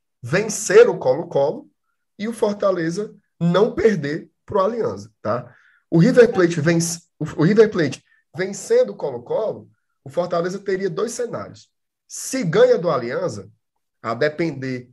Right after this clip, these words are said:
do saldo, vamos supor assim, o River em casa mete ali um dois a zero e a gente consegue ganhar do Alianza lá.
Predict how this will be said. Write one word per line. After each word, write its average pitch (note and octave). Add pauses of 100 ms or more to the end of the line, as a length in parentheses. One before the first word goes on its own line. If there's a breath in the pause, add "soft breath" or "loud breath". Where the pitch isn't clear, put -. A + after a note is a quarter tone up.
do D#3+
saldo, E3+
vamos F#3+
supor F3+
assim, - (320)
o A#2
River D#3+
em D#3+
casa F3 (340 soft breath)
mete E3
ali D#3
um D#3
dois D3
a D3+
zero E3+ (240)
e D3
a D3+
gente D#3
consegue D3
ganhar D3
do C#3+
Alianza C3+
lá. A2